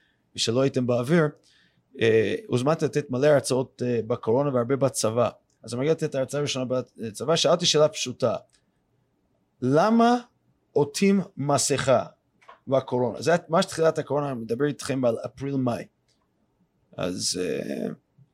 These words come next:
קבוצה של קצינים, זה מונע הידבקות, זה ככה, זה מגן עליי. אז התשובה היא שלא, לא ידעו מספיק אז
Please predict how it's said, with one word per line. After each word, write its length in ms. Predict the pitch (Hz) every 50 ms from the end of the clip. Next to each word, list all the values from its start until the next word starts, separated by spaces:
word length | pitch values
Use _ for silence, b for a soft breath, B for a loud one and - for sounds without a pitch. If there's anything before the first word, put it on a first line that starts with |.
| _ _ _ _ _ _ _ _ _ _ _ _ _ _
קבוצה 280 | - 143 139 - - 175
של 160 | 165 - 156
קצינים, 600 | - - - - 143 151 190 208 202 180 - - - _ -
זה 160 | 113 113 117
מונע 260 | 98 104 110 107 107
הידבקות, 880 | 107 98 107 104 113 113 110 _ - 208 196 185 180 170 160 143 127 110
זה 140 | 107 104
ככה, 400 | - - 165 165 135 143 151 147
זה 140 | 139 117 123
מגן 320 | 113 113 110 120 156 160 160
עליי. 460 | 156 151 151 147 147 143 135 131 123 - _ _ _ _ _
אז 100 | - 120
התשובה 220 | 117 - 175 220
היא 80 | 262 233
שלא, 500 | - - 165 156 170 180 147 - - - _ _ _ _ _
לא 200 | - 165 220 240
ידעו 160 | 220 175 208
מספיק 420 | 196 170 - - - - 127 - 131
אז 440 | 131 127 127 123 120 - - -